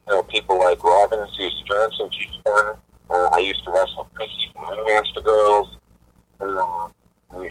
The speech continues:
see, fast forward, you know, a few years later, um, I used to wrestle a girl down in Florida named, uh, Jill Monroe. She's from Scotland. Um, and then, uh, you know, you mentioned Leah LeBeau not too long ago in this interview. Um, I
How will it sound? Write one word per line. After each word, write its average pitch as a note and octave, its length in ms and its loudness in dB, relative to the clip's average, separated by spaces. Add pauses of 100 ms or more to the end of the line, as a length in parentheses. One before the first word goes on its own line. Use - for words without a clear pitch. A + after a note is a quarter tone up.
see, - 180 -12
fast - 300 2
forward, G2+ 400 2
you F#2 140 -4
know, F2+ 180 2
a - 80 -2
few G2+ 180 -8
years F#2 360 -2
later, G#2 500 2 (420)
um, F2+ 380 -2
I F2+ 140 -2
used - 160 -8
to F2+ 80 -6
wrestle F2+ 340 0
a E2+ 40 0
girl F2+ 260 0
down F2+ 240 0
in D2+ 60 -12
Florida F2 460 0
named, E2+ 340 -2
uh, D#2 260 -2
Jill F#2 220 2
Monroe. F2+ 520 2
She's - 280 -12
from - 100 -20 (120)
Scotland. G2 580 0 (640)
Um, F#2 380 -6 (460)
and F#2+ 200 -2
then, G2 260 2
uh, F2+ 380 6 (100)
you G2 120 -2
know, F#2+ 80 -6
you G2+ 320 -6
mentioned A#2+ 300 0
Leah G#2 220 0
LeBeau G2+ 500 4
not - 340 0
too G2+ 160 -4
long F2+ 260 2
ago E2+ 420 2
in E2+ 80 -6
this - 260 -6
interview. - 480 -14
Um, - 280 -2 (240)
I G#2 100 4